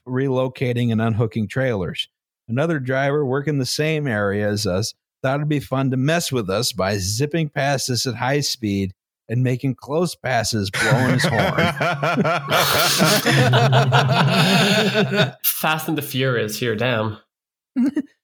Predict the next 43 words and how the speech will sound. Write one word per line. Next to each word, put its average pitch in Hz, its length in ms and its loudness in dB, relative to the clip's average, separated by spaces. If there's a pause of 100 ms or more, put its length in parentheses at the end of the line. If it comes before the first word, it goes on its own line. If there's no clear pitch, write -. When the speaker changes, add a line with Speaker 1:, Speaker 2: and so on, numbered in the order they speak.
(260)
Speaker 1:
He 202 120 0
genuinely 185 580 0
was 170 200 -2
doing 151 200 -2
this 160 140 -2
for 170 100 -2
fun, 120 420 0
as 107 160 -2
apparently 143 540 -2
it 143 60 0
was 123 240 -2
a 110 80 -2
slow 165 420 -4
day 107 400 -2
due 117 240 -4
to 127 160 -2
an 120 80 -2
issue 131 400 -2
with 120 160 -4
the - 60 -8
bridge 110 520 -2 (360)
over 151 240 0
the 156 100 -4
Lehigh 143 460 0
Valley 131 340 0
Gorge 123 560 -2
having 110 320 0
stopped, 120 460 -2 (180)
uh, 104 300 0
Norfolk 123 320 -2
Southern 123 480 -2
from 104 220 -2
bringing 120 340 -2
more 120 240 0
trains 113 600 -2 (360)
in 139 140 -2
or 127 160 -2
out 123 180 0
of 120 80 -2
the 113 80 -2
yard 131 380 0
all 107 180 0
morning. 92 480 -2